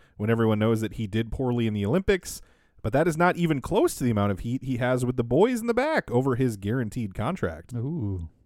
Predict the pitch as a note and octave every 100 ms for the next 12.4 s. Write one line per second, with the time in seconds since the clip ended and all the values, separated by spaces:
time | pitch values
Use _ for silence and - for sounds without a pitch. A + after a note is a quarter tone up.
0 | _ _ _ _ A2 C3 - C3 C3 -
1 | D3 B2+ C#3+ C#3+ C3+ B2 C3 B2 G#2+ G#2
2 | F3 B3+ C4+ A3+ - D4+ F4+ A3 A#2 G#2
3 | G2 F#2+ - G#2 G2+ B2+ B2+ A#2+ A#2 A2
4 | A#2+ C#3+ C3+ B2+ A#2 B2+ C#3 C3+ B2 -
5 | A#2+ G3 - D3 D#3+ C3+ C3+ D#3+ F#3+ G3
6 | E3+ A#3 C#4+ - A2 G2 - - G2 F2+
7 | E2+ E2 - _ _ _ _ - C#3 G#3
8 | A3 G#3 F#3 G3+ F3+ F3 F#3 F#3+ F#3 D3+
9 | E3 F3 D#3 D3 - D#3 E3 C3+ - D#3+
10 | C#3+ D#3 - C3 - C3+ C3+ B2+ A2+ -
11 | D#3+ D#3 C#3 A#2+ - C3+ C3 A#2 A2+ G2+
12 | A2+ F3 F3+ F3